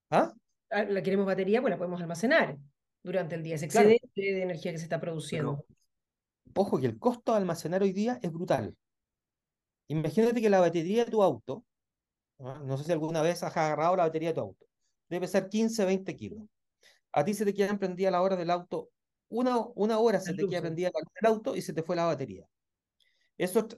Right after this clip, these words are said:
Speaker 1: extrapólalo a una ciudad como Santiago, un complejo de baterías para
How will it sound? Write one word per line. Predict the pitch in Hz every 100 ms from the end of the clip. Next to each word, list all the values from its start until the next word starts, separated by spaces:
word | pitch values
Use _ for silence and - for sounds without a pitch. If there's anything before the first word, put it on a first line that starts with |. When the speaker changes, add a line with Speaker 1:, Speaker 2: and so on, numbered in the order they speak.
| _
Speaker 1:
extrapólalo | 156 147 165 165 226 233 262 269
a | 175
una | 185 175
ciudad | 180 175 175
como | 170
Santiago, | 165 135 - 92 - _ _ _ _
un | - 156
complejo | 160 147 196 214 214
de | 190
baterías | 165 196 196 -
para | - 185 220 -